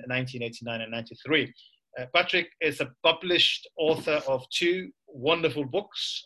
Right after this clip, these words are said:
Uh, I have the privilege to, uh, read the review and, um,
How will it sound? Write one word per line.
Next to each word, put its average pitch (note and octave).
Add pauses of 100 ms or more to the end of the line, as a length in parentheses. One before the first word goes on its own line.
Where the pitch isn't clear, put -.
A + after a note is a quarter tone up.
(100)
Uh, B2
I C3
have B2 (220)
the A#2+
privilege D3
to, B2 (520)
uh, A2+
read D#3
the B2+
review C#3 (180)
and, A#2+ (220)
um, A2